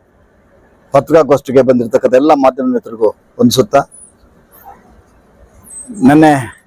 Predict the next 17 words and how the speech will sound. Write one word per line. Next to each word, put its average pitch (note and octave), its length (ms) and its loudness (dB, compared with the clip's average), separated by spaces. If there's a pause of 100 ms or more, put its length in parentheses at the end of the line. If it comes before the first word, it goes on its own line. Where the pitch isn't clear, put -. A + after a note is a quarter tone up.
(200)
ನಡೆದಂಥ D3+ 320 0 (1300)
ಪ್ರಜಾಧ್ವನಿ D#3+ 540 2
ಎರಡು C#3+ 440 2 (460)
ಕಾರ್ಯಕ್ರಮ, C#3 500 0 (1120)
ನಮ್ಮ C#3 240 4 (1040)
ರಾಜ್ಯದ E3+ 280 2
ಮುಖ್ಯಮಂತ್ರಿಗಳು D3+ 760 0
ಮತ್ತು C#3+ 220 -6
ಉಪಮುಖ್ಯಮಂತ್ರಿಗಳ C3+ 880 0
ತಂಡ C#3 300 0 (1600)
ಏನು F3+ 220 2
ಚುನಾವಣಾ F3 460 2
ಪ್ರಚಾರವನ್ನು C#3+ 840 0 (260)
ಪ್ರಜಾಧ್ವನಿ D3+ 500 2
ಎರಡು D3 320 2
ಅಂತ C#3+ 200 -2
ಮಾಡಿ - 360 -2